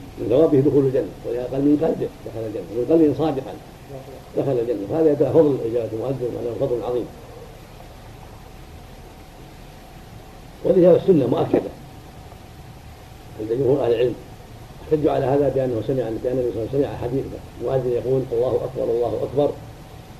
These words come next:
قال: "خرجت من النار"، وقال: "صوت الفطرة"، قال: "صوت الفطرة"، قال: "أشهد أن لا إله"، قال: "خرجت من النار". قال: ولم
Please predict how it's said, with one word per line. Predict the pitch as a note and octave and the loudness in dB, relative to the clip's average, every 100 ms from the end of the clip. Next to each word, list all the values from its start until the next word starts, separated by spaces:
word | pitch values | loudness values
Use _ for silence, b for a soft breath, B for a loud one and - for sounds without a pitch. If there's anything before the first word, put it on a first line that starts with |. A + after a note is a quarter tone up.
| - - | -16 -4
قال: | C#3 A#2+ A2 - - - - - - - - | -2 0 -2 -8 -16 -18 -18 -18 -18 -18 -6
"خرجت | C3 C#3+ C3+ | 0 2 2
من | B2+ | 0
النار"، | B2 B2 - - - | 0 -4 -6 -10 -10
وقال: | A2+ A#2 | -6 -2
"صوت | B2+ C3 | 0 2
الفطرة"، | A#2+ C3 F#2 - - - - - - - - C3 A#2+ - | 2 2 -4 -10 -14 -16 -16 -16 -16 -16 -6 -4 -4 -2
قال: | C3+ B2+ | -2 0
"صوت | C3 | 0
الفطرة"، | A#2 C#3+ A#2+ G2+ | 2 2 2 -4
قال: | - | -4
"أشهد | A#2 B2+ | -2 0
أن | C3 B2+ | 2 2
لا | C3 | 2
إله"، | B2 B2+ A#2 | 2 2 0
قال: | B2+ B2 | 0 2
"خرجت | C3 A2+ | 0 0
من | A#2+ | -2
النار". | A#2+ C3 A#2 - - - - - - | -2 -2 -4 -8 -14 -16 -16 -16 -6
قال: | C#3 D3 | 2 8
ولم | E3+ D3+ C3 | 8 8 2